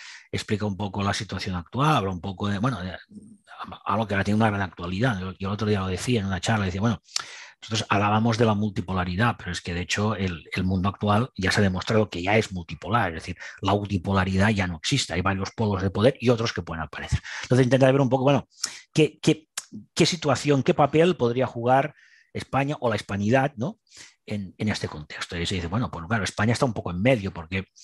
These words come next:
España tiene también, ahí tiene una, una, una, una identidad europea y, y al mismo tiempo la tiene hispanoamericana. Entonces, en, en un futuro un poco ideal, ¿no?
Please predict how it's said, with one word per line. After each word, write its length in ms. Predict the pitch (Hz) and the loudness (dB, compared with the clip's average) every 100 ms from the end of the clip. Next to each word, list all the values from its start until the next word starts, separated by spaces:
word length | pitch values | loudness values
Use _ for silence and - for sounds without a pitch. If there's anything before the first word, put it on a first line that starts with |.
| - - - | -10 -10 -16
España 360 | - 98 104 101 | -6 2 2 2
tiene 320 | 107 110 110 | 4 4 4
también, 540 | 101 101 127 117 98 | 2 4 4 4 0
ahí 180 | - 104 | -2 -2
tiene 280 | 90 117 104 | 0 0 0
una, 320 | 101 104 104 - | 0 0 0 0
una, 460 | 104 104 98 92 _ - - - _ - | 0 2 2 -2 _ -14 -14 -14 _ -2
una, 180 | 110 - _ | -2 -2 _
una 200 | - 123 | 2 4
identidad 300 | 117 107 113 | 4 4 4
europea 540 | 104 98 143 143 185 - _ _ _ _ _ | 2 0 6 6 4 -4 _ _ _ _ _
y, 200 | - _ | -20 _
y 100 | - | -4
al 140 | 101 101 | -2 -2
mismo 160 | 104 | -2
tiempo 220 | 113 104 120 | -2 0 0
la 80 | |
tiene 160 | 92 107 | 2 2
hispanoamericana. 680 | 113 113 95 87 85 160 131 | 2 0 0 -2 0 2 2
Entonces, 280 | 92 110 113 | -2 0 0
en, 200 | 113 117 | 0 0
en 120 | 113 | 2
un 100 | 151 | 2
futuro 640 | - 123 107 160 131 95 - _ _ _ _ _ - | 0 -2 0 2 4 2 -4 _ _ _ _ _ -6
un 280 | 101 92 107 | -6 -4 -2
poco 260 | 117 117 | 0 4
ideal, 440 | 110 98 127 113 95 | 4 6 6 4 0
¿no? 200 | 147 | -2